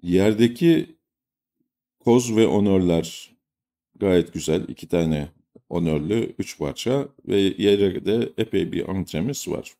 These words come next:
Oynayalım o zaman. Ters dummy oynayalım.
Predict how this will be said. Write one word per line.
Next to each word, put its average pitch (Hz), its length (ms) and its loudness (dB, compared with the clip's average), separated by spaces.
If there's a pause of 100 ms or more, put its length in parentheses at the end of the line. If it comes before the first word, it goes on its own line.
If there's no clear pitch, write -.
Oynayalım 95 480 -2
o 53 60 -8
zaman. - 240 -10 (880)
Ters 92 300 -2
dummy 85 280 0
oynayalım. 71 380 -6